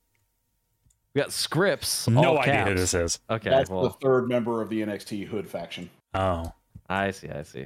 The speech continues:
Speaker 1: Uh, Seth Rollins is, of
Speaker 2: Se-,
Speaker 1: course,
Speaker 2: sorry,
Speaker 1: I call, I call him
Speaker 2: Seth
Speaker 1: the
Speaker 2: freaking Rollins.
Speaker 3: Seth
Speaker 1: Well, he,
Speaker 3: freaking
Speaker 1: well, he, he
Speaker 3: Rollins.
Speaker 1: gets, he gets the title quotes too. That's fun.
Speaker 3: He's a visionary. He's a
Speaker 2: He's a
Speaker 3: revolutionary.
Speaker 2: revolutionary, yep.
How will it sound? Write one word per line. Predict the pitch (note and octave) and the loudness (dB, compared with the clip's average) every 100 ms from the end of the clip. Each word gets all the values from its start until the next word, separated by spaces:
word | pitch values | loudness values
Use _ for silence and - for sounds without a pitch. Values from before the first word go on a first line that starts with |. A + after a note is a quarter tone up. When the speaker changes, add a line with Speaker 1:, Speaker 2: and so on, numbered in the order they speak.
| - | -10
Speaker 1:
Uh, | F2 F2 E2+ F2 - | -6 -4 -4 -6 -8
Seth | - G#2+ F2 | -6 -4 -4
Rollins | E2+ F2 E2+ E2 | -4 -4 -6 -8
is, | C2+ | -10
of | - | -4
Speaker 2:
Se-, | - F3 | 0 0
Speaker 1:
course, | - | 0
Speaker 2:
sorry, | F3 C#3+ G2+ | 0 0 -2
Speaker 1:
I | |
call, | - | -6
I | G2 | -6
call | G2 | -4
him | F#2 | 0
Speaker 2:
Seth | - E3+ C#3+ | 2 2 0
Speaker 1:
the | F#2 | -6
Speaker 2:
freaking | - - E3 E3 - A2 | -10 -4 0 0 0 0
Rollins. | F#2+ F#2 - - - - - - | 2 0 -2 -6 -4 -6 -6 -14
Speaker 3:
Seth | - A2 G#2 | -10 -10 -6
Speaker 1:
Well, | B2 | -6
he, | A2 | -4
Speaker 3:
freaking | F2+ | -2
Speaker 1:
well, | A2 | -2
he, | B2 | 0
he | B2+ | 0
Speaker 3:
Rollins. | B2+ | 2
Speaker 1:
gets, | C3+ A#2+ | 0 0
he | G#2+ A#2 | -2 0
gets | B2 | 0
the | - | -2
title | G2+ G2+ G2+ | 0 0 0
quotes | F#2 G2 F2+ | -2 -4 -4
too. | - E2 | -6 -6
That's | E2+ E2+ _ | -6 -10 _
fun. | C#2+ F#2+ | -14 -6
Speaker 3:
He's | E3 E3 | -4 -2
a | |
visionary. | C3+ C3 B2 B2 A#2 A2+ A2 | -2 -2 -2 -2 -2 -4 -4
He's | C#3 | -4
a | C3 | 2
Speaker 2:
He's | C3 A#2+ | 4 4
a | B2 | 4
Speaker 3:
revolutionary. | B2 A2+ G#2 A2 F#2+ F#2+ | 4 2 2 2 2 2
Speaker 2:
revolutionary, | G2 | 0
yep. | G2 G2 | 0 0